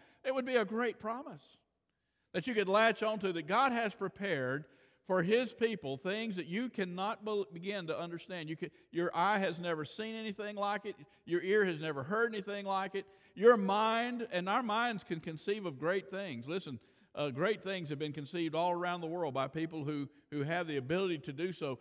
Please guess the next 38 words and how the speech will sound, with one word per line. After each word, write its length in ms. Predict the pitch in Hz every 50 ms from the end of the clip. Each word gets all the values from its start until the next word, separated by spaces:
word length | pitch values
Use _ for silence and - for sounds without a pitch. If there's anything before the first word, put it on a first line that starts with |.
| - - - -
But 140 | 156 160
folks, 380 | 156 208 202 226 226 196 - - - - - - _ _ _ _ -
it 100 | 202 190
has 220 | 185 190 180 165 170
never 400 | 190 220 247 269 254 226 208 -
entered 300 | - 202 202 202 196 190
into 240 | 190 185 185 180
the 100 | 165 160
heart 300 | 147 165 185 190 190 185
of 80 | 170 175
anyone 720 | 208 226 220 202 170 135 127 120 113 110 113 113 127 131
what 240 | 147 147 135 120 127
God 260 | 147 156 156 156 147
has 280 | 156 160 151 151 151 -
for 120 | - 139
those 540 | 131 143 139 131 117 113 113 110 113 113 - _ _ _ _ _ _ _ _ _ -
who 100 | 113 110
love 300 | 104 110 110 110 110 -
Him. 220 | - 120 123 123 - - - _ _ _ _ _ _ -
But 100 | 208 220
the 80 | 220
way 160 | 220 254 285 277
that 140 | 247 226
you 120 | 233 240 240
and 80 | 226
I 140 | 226 214 208
know 360 | 196 190 202 214 254 277 262
that 360 | 202 139 127 127 139 165 - - - _ _ -
is 180 | - 175 175 160
by 160 | 185 185 185
a 80 | 185
work 340 | 180 185 214 240 262 262 262
of 80 | 185 165
the 60 | 170
Holy 280 | 170 175 185 190 185 180
Spirit 500 | - - - - 233 247 220 196 190 156
and 120 | 175 165
by 280 | 170 180 175 180 175